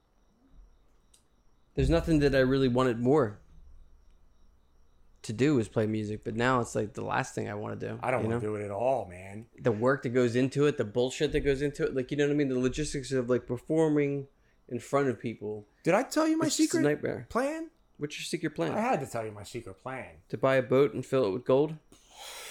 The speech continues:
Speaker 2: <laughs> No, the, uh, once the covid's over, the, uh, nineties hip-hop cover band, me and
Speaker 1: Okay.
Speaker 2: a D J,
Speaker 1: Okay.
Speaker 2: five thousand dollars a night, the casinos,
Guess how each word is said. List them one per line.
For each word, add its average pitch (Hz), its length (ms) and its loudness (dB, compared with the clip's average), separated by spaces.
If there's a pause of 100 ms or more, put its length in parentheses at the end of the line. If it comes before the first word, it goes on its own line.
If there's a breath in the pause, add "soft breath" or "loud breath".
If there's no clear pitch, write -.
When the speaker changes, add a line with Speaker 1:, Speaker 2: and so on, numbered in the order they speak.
(300 loud breath)
Speaker 2:
<laughs> - 80 -8 (1300 soft breath)
No, 202 340 6
the, 214 280 4
uh, 208 200 6 (680)
once 247 260 2
the 233 80 0
covid's 202 500 2
over, 123 480 4 (380)
the, 202 280 4
uh, 185 320 6 (360)
nineties 214 840 0 (240)
hip-hop 190 720 4 (240)
cover 226 340 4
band, 277 520 0 (720)
me 202 220 4
and 233 80 6
Speaker 1:
Okay. 220 60 6
Speaker 2:
a 170 40 -4
D 220 200 4
J, 240 480 0
Speaker 1:
Okay. 180 280 -4
Speaker 2:
five 202 260 4
thousand 214 300 4
dollars 214 320 4
a 196 60 0
night, 220 240 0
the 180 60 -4
casinos, 214 800 -2